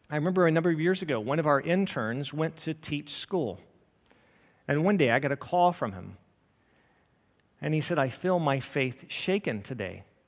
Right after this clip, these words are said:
And I said, "Why is that?" And he says, "Well, the reason is because I'm teaching my students these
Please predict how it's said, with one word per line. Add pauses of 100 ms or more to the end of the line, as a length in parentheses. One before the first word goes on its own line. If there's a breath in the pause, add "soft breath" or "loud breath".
(320)
And
I
said,
"Why
is
that?" (1000 soft breath)
And
he
says,
"Well, (320)
the
reason
is
because
I'm
teaching
my
students
these